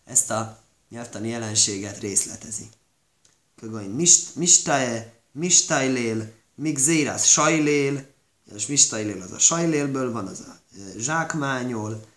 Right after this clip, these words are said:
vagy istajmén, migzérász sömómó, csend-, csendesedni, elcsendesülni,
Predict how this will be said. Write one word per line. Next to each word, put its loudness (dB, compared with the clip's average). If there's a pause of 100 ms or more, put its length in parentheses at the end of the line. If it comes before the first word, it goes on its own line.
(240)
vagy -8
istajmén, 4
migzérász -2
sömómó, 2 (440)
csend-, -2
csendesedni, -2 (1080)
elcsendesülni, -2